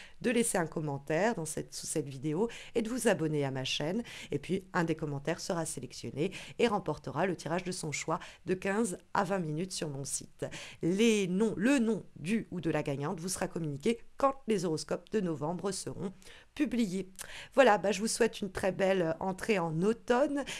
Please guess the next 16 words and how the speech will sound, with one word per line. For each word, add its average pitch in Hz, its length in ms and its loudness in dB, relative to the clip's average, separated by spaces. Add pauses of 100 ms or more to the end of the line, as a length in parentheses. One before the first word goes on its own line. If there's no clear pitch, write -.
mes 165 100 0
chers 214 220 6
Sagittaires, 151 600 -2
et 214 60 2
puis - 180 -10
je - 80 -8
vous 156 80 -6
dis 147 160 -8 (240)
à 175 100 2
très - 320 0
vite, 190 220 -4
j'espère. 156 600 -2 (420)
Prenez 220 300 2
soin 302 220 0
de 277 80 0
vous. 285 180 -2